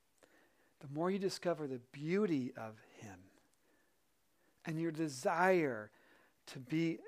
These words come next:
to be, to be following him and what he wants and his will and you want to please him because you find that that is the best pathway for your life. And you'll begin to discover how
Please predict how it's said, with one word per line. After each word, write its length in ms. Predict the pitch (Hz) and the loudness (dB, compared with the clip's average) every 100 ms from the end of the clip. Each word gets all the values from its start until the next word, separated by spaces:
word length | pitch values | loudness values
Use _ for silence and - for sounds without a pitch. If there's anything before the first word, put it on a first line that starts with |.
| - | -16
to 100 | - | -12
be, 180 | 135 131 - | -4 -4 -4
to 100 | 135 | -8
be 140 | 135 | -8
following 680 | 117 - 160 160 180 180 185 | -8 -4 2 6 6 6 0
him 440 | 127 147 127 117 110 - - - - - - | -4 -6 -6 -10 -18 -20 -20 -20 -20 -20 -12
and 100 | 139 | -2
what 180 | 151 160 | 0 0
he 320 | - 175 180 | -2 -2 -2
wants 720 | 151 147 131 - 127 - - - _ _ - | -2 -8 -8 -10 -14 -18 -18 -20 _ _ -6
and 200 | 143 127 - - | -6 -6 -12 0
his 480 | 208 226 226 196 180 156 | 6 6 6 0 -8 0
will 560 | 180 190 160 113 95 - _ _ _ _ - - - - | 2 4 4 0 -8 -16 _ _ _ _ -20 -20 -18 -8
and 140 | 151 | -4
you 140 | 160 190 | -2 4
want 200 | 214 208 | 4 2
to 80 | 165 | -8
please 640 | - - 220 214 214 - | -12 -2 2 4 2 -2
him 160 | 147 | -6
because 400 | 123 131 - 151 | -6 -8 -6 -4
you 100 | 147 | -4
find 460 | 147 - - 165 143 | -6 -6 -4 -2 -4
that 160 | 131 - | -6 0
that 220 | 156 160 | 2 2
is 180 | 156 131 - - - | -2 -6 -14 -18 -16
the 80 | 127 _ _ | -16 _ _
best 400 | 214 208 - - | 10 10 8 -10
pathway 800 | - - 190 170 - 151 131 120 - - - | -8 2 4 4 2 -6 -4 -6 -8 -18 -20
for 200 | - 151 | -10 -6
your 180 | 135 139 | -2 -2
life. 340 | 127 120 110 - | -2 -2 -2 -2
And 120 | 151 | 4
you'll 100 | 208 | 4
begin 260 | 214 233 | 4 4
to 60 | 220 | 4
discover 360 | 185 - 202 165 | 4 6 8 12
how 220 | 190 | 12